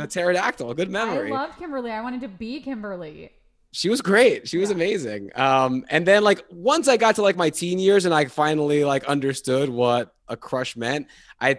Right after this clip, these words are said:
Speaker 1: would probably say, like, Jennifer Love Hewitt in those early, like, movies that she
Speaker 2: Mm-hmm.
Speaker 1: did, like, I Know What You Did Last Summer, that kind of stuff.
Speaker 2: Mm-hmm.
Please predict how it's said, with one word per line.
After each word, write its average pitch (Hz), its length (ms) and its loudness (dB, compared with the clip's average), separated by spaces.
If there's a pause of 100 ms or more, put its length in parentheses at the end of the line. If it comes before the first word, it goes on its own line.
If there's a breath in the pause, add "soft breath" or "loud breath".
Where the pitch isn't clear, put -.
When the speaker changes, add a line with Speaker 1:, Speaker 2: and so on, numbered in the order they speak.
Speaker 1:
would 131 100 -14
probably 175 200 2
say, 165 120 0
like, 143 160 2
Jennifer 147 360 0
Love 131 200 -2
Hewitt 107 380 -2
in 117 80 -4
those 135 180 0
early, 135 360 0
like, 120 500 -4
movies 127 320 -2
that 135 120 -4
she 170 100 -6
Speaker 2:
Mm-hmm. 135 80 -6
Speaker 1:
did, 147 400 -2
like, 87 160 -12
I 110 40 -8
Know 120 120 -4
What 120 100 -6
You 113 80 -10
Did 113 100 -6
Last 101 220 -10
Summer, 135 260 -4
that 123 220 -8
kind 131 140 -8
of 127 80 -8
stuff. 123 300 -6
Speaker 2:
Mm-hmm. - 200 -14